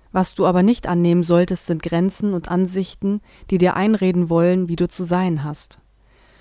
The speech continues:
Du bist frei, dich vollkommen auszudrücken und zu sein, wie du bist. Wenn du das für dich auch lebst und verstehst, dann ist das wie ein Powerboost. Du merkst plötzlich, dass dich nichts mehr so einfach umhauen kann.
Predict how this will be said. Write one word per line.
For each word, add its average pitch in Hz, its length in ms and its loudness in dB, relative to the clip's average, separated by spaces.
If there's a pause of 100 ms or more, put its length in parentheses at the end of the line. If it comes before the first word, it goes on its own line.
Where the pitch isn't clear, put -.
(260)
Du 196 100 2
bist 208 240 2
frei, 202 320 0
dich 208 180 -2
vollkommen 196 440 0
auszudrücken 180 720 -4
und 175 140 -4
zu 170 100 -8
sein, 165 380 0
wie 175 60 0
du 175 100 0
bist. - 440 -8 (920)
Wenn 185 120 6
du 190 60 6
das 208 200 2
für 208 160 -2
dich 214 220 0
auch 185 120 -4
lebst 180 380 -2
und 170 100 -2
verstehst, 185 680 -4
dann 175 140 -2
ist 180 140 -6
das 190 180 -4
wie 202 60 -2
ein 190 120 0
Powerboost. 160 800 -4 (460)
Du 175 100 4
merkst 175 420 0
plötzlich, 185 640 -2
dass 180 160 0
dich 175 200 -4
nichts 208 320 -2
mehr 190 160 4
so 175 80 0
einfach 175 400 -2
umhauen 156 440 0
kann. 156 360 -6